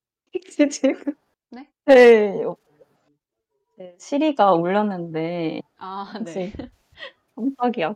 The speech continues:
Speaker 1: 죄송해요. 그 시리가 말해서 놀랐어요. <laughs> 아무튼, 아, 무슨 말 하고 있었죠? 아무튼, 네. 저는 유사연애 한 표 던지겠습니다.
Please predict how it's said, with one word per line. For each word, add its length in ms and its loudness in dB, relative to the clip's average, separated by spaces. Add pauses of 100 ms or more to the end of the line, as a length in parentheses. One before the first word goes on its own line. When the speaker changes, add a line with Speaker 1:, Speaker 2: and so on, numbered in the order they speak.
Speaker 1:
죄송해요. 500 -6 (400)
그 160 -10 (440)
시리가 320 -2
말해서 520 -6 (280)
놀랐어요. 440 -16 (200)
<laughs> 280 -18 (280)
아무튼, 360 -10 (160)
아, 80 -12
무슨 220 -2
말 100 0
하고 140 -4
있었죠? 280 -14 (200)
아무튼, 480 -8 (500)
네. 420 -8 (680)
저는 240 -8
유사연애 420 -4
한 140 -12
표 120 -16
던지겠습니다. 880 -18